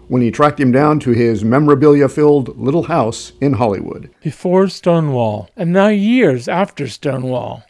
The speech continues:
Speaker 2: Harry Hay retains his vision that we as gay people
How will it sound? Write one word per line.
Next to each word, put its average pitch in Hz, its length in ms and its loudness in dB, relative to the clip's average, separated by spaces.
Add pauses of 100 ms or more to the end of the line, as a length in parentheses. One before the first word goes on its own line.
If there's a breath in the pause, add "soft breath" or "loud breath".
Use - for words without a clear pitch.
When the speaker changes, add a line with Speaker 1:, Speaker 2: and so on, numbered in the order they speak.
(180)
Speaker 2:
Harry 220 440 0
Hay 208 320 2
retains 165 580 -2
his 226 200 -6
vision 135 640 0
that 160 220 0
we 190 220 2
as 233 140 -4
gay 180 260 4
people 139 540 -6